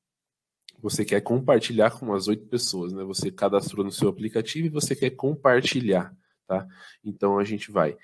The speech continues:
entrar dentro do produto, né? Clicar nessa, nesse lapisinho aqui no canto direito. E aí você vai partilhar os dispositivos,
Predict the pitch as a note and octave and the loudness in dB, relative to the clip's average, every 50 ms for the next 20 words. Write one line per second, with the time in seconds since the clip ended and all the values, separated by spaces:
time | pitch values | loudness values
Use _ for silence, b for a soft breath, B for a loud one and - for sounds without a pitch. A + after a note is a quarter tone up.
0 | b b b _ _ F#2 G#2 G#2 F#2+ - - F#2+ F2+ A2 C#3+ D3 C#3+ C#3 C3+ C3+ | b b b _ _ -2 -2 -2 -2 0 2 4 6 6 6 4 2 2 2 0
1 | - B2 B2 A#2 B2 B2 A2+ F#2 F#2 F#2 G#2+ - - - - _ _ _ G2+ G2 | -2 -4 -4 -2 0 0 0 2 0 -2 -4 -4 -8 -14 -20 _ _ _ -10 -10
2 | - - - - G#2 G#2 G#2 - - - F#2+ G2+ A2+ A#2+ A#2+ - - A#2+ A2+ G#2+ | -10 -8 -6 -4 -2 -2 -2 0 2 2 2 4 4 2 2 2 2 2 2 2
3 | F#2+ - - - - _ _ _ - - - - G#2 G#2+ G#2 G#2 - - G#2+ G2+ | 2 0 -4 -6 -8 _ _ _ -18 -16 -8 0 4 4 4 4 2 -4 -6 -6
4 | G2+ G2+ G#2 G#2+ G2+ - - G#2 G#2 G2+ - - G2 F#2 - G#2+ G#2+ G#2 G2 F2+ | -4 -4 -4 -6 -8 -8 -10 -10 -10 -10 -10 -12 -14 -14 -14 -10 -6 -4 0 2
5 | F2+ F#2+ - - - - _ b b b b b b b b b b b b - | 2 2 2 -2 -10 -18 _ b b b b b b b b b b b b 4
6 | A#2 A2 G#2 A2 A2 A2 - - A2 G#2 A2 G#2 G#2+ A2 - - - G2 G2+ A#2 | 6 8 8 8 6 2 0 0 4 6 6 6 6 4 2 2 4 6 6 6
7 | B2 B2 - - A2+ G#2+ G#2+ G#2 G#2 A2+ A2 G#2+ A2 - - - - G2+ G2+ G2+ | 4 4 4 4 6 6 6 6 6 6 4 2 0 -4 -4 -2 -2 -2 -2 -2
8 | F#2 - - - G2 F#2 F2+ E2+ - - - | -4 -6 -6 -6 -8 -10 -12 -12 -14 -16 -16